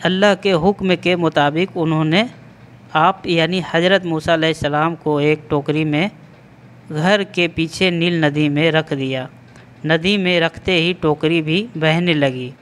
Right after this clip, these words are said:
टोकरी नदी में बहकर फ़िरौन के महल तक जा पहुँची। टोकरी को देखते ही फ़िरौन के सिपाहियों ने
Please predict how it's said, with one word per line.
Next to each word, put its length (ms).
टोकरी 320
नदी 320
में 260
बहकर 460
फ़िरौन 520
के 200
महल 380
तक 220
जा 220
पहुँची। 500
टोकरी 360
को 200
देखते 380
ही 200
फ़िरौन 440
के 140
सिपाहियों 580
ने 240